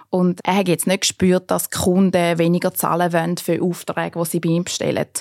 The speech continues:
Er hat einfach wirklich gesagt, er kommt weniger Aufträge über. So wenig, dass er, obwohl er selbstständig ist und einen Arbeitgeber hat, der ihm regelmässig Aufträge gibt, dass er noch muss in der Sicherheitsbranche jobben muss, um genug Geld zu verdienen.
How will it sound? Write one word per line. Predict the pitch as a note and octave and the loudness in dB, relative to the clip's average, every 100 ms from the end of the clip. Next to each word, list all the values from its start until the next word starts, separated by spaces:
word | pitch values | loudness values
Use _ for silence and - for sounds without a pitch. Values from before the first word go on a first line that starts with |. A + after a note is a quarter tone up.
| - - | -10 -6
Er | |
hat | D#3+ | -4
einfach | E3 E3 | -4 -4
wirklich | D#3 D#3+ F3 | -4 -6 -6
gesagt, | - E3 | -6 -6
er | D#3+ | -4
kommt | E3 D#3+ | -4 -2
weniger | E3 D#3+ D#3 | 0 0 -2
Aufträge | - D#3 - D3+ D3+ | -2 -4 -4 -6 -4
über. | - G3+ C#3 - - - - - | -2 -2 -2 -8 -18 -18 -18 -10
So | - F3+ | -2 0
wenig, | F3 F3 F3 - | 2 0 -2 -2
dass | D#3 | -4
er, | D#3+ D#3 D#3 D#3+ - _ _ _ | -2 0 0 0 -2 _ _ _
obwohl | E3 D#3 E3 F#3 | -4 0 0 2
er | E3 | 0
selbstständig | - - - G3+ G#3+ | -2 -4 0 0 4
ist | A#3 - - | 2 0 -4
und | E3 E3 - | -2 -2 -4
einen | - E3 E3+ | -4 -2 -2
Arbeitgeber | - E3 E3 - - E3+ D#3+ - | -2 -4 -4 -8 -6 -4 -4 -4
hat, | D#3+ - | -6 -2
der | E3 | -2
ihm | E3 | 0
regelmässig | E3+ E3+ E3 F3 - | 0 0 -2 -2 -2
Aufträge | F3+ F3 - - | -2 -2 -6 -4
gibt, | A3 A#3 - - - - - | -2 -4 -6 -18 -16 -16 -4
dass | F3+ E3+ | -2 0
er | E3 | 2
noch | E3+ | 4
muss | E3+ F3+ | 4 2
in | D#3+ | 0
der | E3 | 0
Sicherheitsbranche | F3+ F3+ G3 F3+ F3+ D#3+ F3 - F3+ | 0 0 0 0 -2 0 0 2 -2
jobben | E3 E3 F3 F3 | -2 -2 -2 -2
muss, | F3 F3+ | -2 -4
um | E3+ - | -4 0
genug | G3+ E3+ - | 0 0 -2
Geld | E2 F2+ | -6 -6
zu | - | -6
verdienen. | F3+ - - | -6 -6 -6